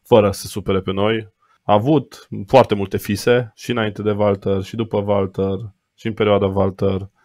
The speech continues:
și în perioada în care era singur, și în toate perioadele, vreo zece ani de zile, cred că e momentul să renunțe la ideea de a mai, uh, de a se mai implica vreodată la Universitatea Cluj,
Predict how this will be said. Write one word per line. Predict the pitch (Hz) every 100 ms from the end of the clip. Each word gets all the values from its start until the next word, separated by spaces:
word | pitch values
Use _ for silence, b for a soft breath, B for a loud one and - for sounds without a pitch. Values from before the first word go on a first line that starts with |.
| _ _ _
și | -
în | 95
perioada | 95 98
în | 98
care | 98
era | 95
singur, | 95 - 120 107 104 104 98
și | - 104
în | 98
toate | 120 131 101
perioadele, | 104 101 101 101 101
vreo | 98
zece | 98 110 -
ani | 101
de | 95
zile, | 107 120 110 107
cred | - 117
că | 117
e |
momentul | 101 98 101 92 95
să | - 101 95 95 92 92 87
renunțe | - 120 123 98 - 104
la | - 101
ideea | 101 98
de | 95
a | 95 87
mai, | - 98 98 131 -
uh, | 101 101 107
de | 104
a |
se | 104 104
mai | 101
implica | 95 95 98
vreodată | 95 98 95 95
la |
Universitatea | 98 95 95 - 95
Cluj, | - 131 120